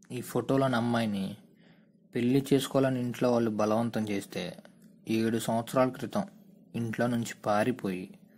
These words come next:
నేడు కలెక్టర్ స్థాయికి ఎదిగింది. ఇలా ఎందరో ఎన్ని ఇబ్బందులు ఎదురైనా,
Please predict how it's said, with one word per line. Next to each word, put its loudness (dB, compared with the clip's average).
నేడు 0
కలెక్టర్ 0
స్థాయికి 2
ఎదిగింది. -6
ఇలా 2
ఎందరో 2
ఎన్ని 0
ఇబ్బందులు 2
ఎదురైనా, 2